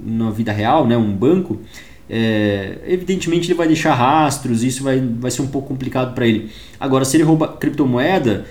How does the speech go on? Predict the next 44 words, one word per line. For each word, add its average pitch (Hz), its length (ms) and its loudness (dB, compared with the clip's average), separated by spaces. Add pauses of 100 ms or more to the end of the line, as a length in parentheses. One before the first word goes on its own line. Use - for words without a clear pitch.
(160)
isso 165 220 -2
fica - 200 -2
muito 160 200 4
mais 143 180 0
fácil, 139 460 0
porque 131 260 -2
a, 123 220 0
a 123 80 0
gente 151 220 0
tá - 120 0
falando 139 380 2
de 139 80 2
um 147 100 4
dinheiro 131 380 2
que 139 120 -6
tá 143 220 0
no 156 220 6
meio 156 380 6
dele, 117 460 4
né, 139 280 0
em 135 80 -2
que 139 180 -2
ele 147 140 4
manja, 131 500 2 (400)
é, 107 280 0
que 180 200 -2
é 147 40 4
a 139 40 2
internet. 139 640 0 (400)
E 120 400 6
é 120 60 6
muito 135 240 2
mais 156 200 2
fácil 135 440 2
de 135 100 0
ele 135 80 0
esconder. 117 680 2 (400)
Então, 127 1000 2
e 117 440 0
além 113 320 0
disso, 120 500 0
não 113 380 2
pode 123 540 0
ser, 123 680 2